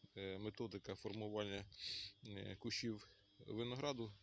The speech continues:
після першої вегетації, яка полягає у, м, вкороченні,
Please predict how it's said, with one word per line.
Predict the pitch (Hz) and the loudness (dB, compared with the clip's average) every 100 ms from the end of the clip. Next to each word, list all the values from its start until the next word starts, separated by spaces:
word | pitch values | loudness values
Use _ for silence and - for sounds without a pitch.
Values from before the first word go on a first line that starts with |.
| - | -2
після | 110 - 107 104 | 0 4 6 6
першої | 104 113 - 104 | 6 6 6 4
вегетації, | 101 101 - 104 98 101 | 2 2 4 4 4 2
яка | 101 123 120 | 2 2 2
полягає | 107 101 107 107 98 98 - - - - - - - 117 | 2 2 2 4 2 0 -10 -16 -10 -12 -12 -20 -8 0
у, | 110 110 104 104 | 4 6 6 6
м, | 98 95 - - - - - - - - 101 98 131 131 - 92 | 4 -4 -12 -16 -18 -20 -20 -20 -18 -14 -12 -10 6 6 6 -4
вкороченні, | - - 120 113 - 98 98 | -4 4 6 6 4 0 -2